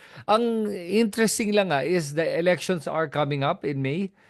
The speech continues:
Um, I don't know how much work they're gonna be able to do between now and, uh, May, plus the legislation na kailangan nilang gawin.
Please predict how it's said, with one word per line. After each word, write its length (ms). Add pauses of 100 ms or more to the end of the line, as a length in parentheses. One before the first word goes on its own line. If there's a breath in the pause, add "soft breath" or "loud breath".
(280 soft breath)
Um, 560
I 160
don't 160
know 80
how 100
much 220
work 160
they're 160
gonna 160
be 100
able 220
to 480 (480 soft breath)
do 460 (340)
between 400
now 340
and, 380
uh, 200
May, 260
plus 320
the 140
legislation 920
na 80
kailangan 400
nilang 200
gawin. 360